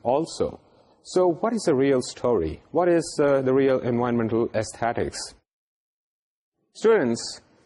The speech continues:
since we are talking about finding out the common elements, you could not deny that probably ninety-nine percent of the people would prefer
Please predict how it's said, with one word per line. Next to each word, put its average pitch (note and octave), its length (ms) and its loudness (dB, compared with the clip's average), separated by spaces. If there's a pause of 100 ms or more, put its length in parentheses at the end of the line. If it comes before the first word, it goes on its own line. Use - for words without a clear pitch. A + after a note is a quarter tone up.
(100)
since G#3 260 0
we A3 80 4
are A3 60 4
talking F#3 340 0
about D3+ 240 2
finding C#3+ 380 0
out C3+ 100 2
the B2+ 80 0
common B2+ 380 0
elements, A#2 580 -2 (160)
you E3+ 160 2
could B2+ 240 -2
not D#3 300 -2
deny A2+ 420 -2 (480)
that C#3 440 0 (840)
probably C#3 640 0 (600)
ninety-nine F3+ 760 2 (160)
percent C3 640 0
of - 160 -4
the B2 80 -4
people G2+ 600 0 (460)
would C#3 240 0
prefer G#2+ 540 0